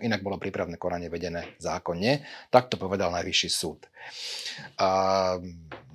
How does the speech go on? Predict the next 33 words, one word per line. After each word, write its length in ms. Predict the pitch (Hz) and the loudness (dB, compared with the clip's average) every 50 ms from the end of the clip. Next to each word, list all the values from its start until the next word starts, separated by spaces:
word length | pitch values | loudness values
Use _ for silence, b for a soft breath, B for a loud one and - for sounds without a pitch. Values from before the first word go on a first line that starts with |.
| - - - - | -18 -12 2 4
tým, 100 | 135 143 151 | 6 6 6
že 80 | 143 143 | 6 6
som 80 | 143 | 8
tej 160 | 131 143 135 | 8 10 10
veci 160 | 135 135 - 120 | 10 6 6 4
vylúčený, 400 | 120 127 131 127 - 131 131 117 | 4 4 6 6 6 4 4 4
tak 160 | - 117 110 | 4 2 6
ja, 320 | 113 113 117 120 123 - | 8 10 12 12 12 10
e, 800 | - - - 98 113 113 113 110 110 - - - - - - - | 6 -2 -4 -2 0 2 2 2 0 -2 -6 -8 -10 -10 -6 -4
s 80 | - - | 0 6
kolegom, 320 | - 120 123 117 127 120 | 8 8 10 10 8 8
ktorý 160 | 113 117 113 | 8 2 0
tú 160 | 110 - 113 117 | 0 2 2 2
vec 80 | 107 | 2
má 160 | - 113 104 | 2 0 0
pridelený, 480 | - 117 110 117 117 117 117 120 123 - | 0 0 0 2 2 4 4 2 2 2
nekomunikujem 400 | - 107 98 98 95 - - 92 | 2 0 0 -2 -4 -2 -2 -2
o 80 | 95 92 | -2 -2
tej 160 | - 101 95 | 0 0 0
veci 240 | 92 87 - 101 92 | 0 -2 -2 -4 0
vôbec. 320 | 98 104 90 80 82 - - - - _ _ _ _ _ _ _ _ _ _ _ | 2 2 2 2 -4 -6 -8 -12 -12 _ _ _ _ _ _ _ _ _ _ _
Takže 180 | 101 98 104 110 | -2 0 2 2
neviem, 320 | 104 110 117 107 101 92 | 4 4 4 4 4 2
kedy 220 | 90 - 85 85 82 | 0 -2 -6 -6 -4
bude 160 | 92 85 85 - | -6 -6 -6 -8
podaná 260 | 87 85 90 85 82 | -8 -8 -6 -6 -6
obžaloba 480 | 82 85 87 90 90 87 87 80 - - | -6 -6 -6 -4 -4 -4 -2 -4 -2 -2
a 80 | 85 - | 2 2
či 140 | - - | 2 2
bude 180 | 92 101 92 90 | 2 -2 -4 -4
podaná 300 | - 85 82 87 82 80 | -6 -4 -4 -4 -4 -6
obžaloba. 500 | 80 85 90 82 80 85 82 82 85 - | -6 -8 -8 -6 -6 -6 -8 -10 -14 -10
Takže 320 | _ 92 90 95 101 104 | _ -8 -4 -2 -2 -2